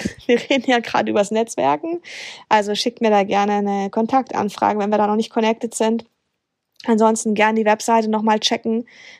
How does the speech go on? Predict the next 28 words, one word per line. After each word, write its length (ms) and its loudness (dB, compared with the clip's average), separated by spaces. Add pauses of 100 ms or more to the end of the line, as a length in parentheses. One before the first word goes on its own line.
hannahsteingräber 680 2
punkt 280 -6
com. 540 0
Gibt's 260 -6
auch 140 -2
ein 100 -6
paar 160 -6
Blogposts 840 2
und 220 -4
natürlich 520 -6
viele 480 0
weitere 300 0
Podcast-Folgen. 840 0
Deswegen 420 -2 (360)
schau 240 4
dir 120 0
einfach 220 -4
meine 400 0 (680)
Podcast-Show 1200 2
nochmal 520 0
an. 300 2 (480)
Ich 220 -2
wünsch 200 4
dir 260 2
viel 320 4
Spaß 360 2
beim 140 2
Netzwerken. 960 2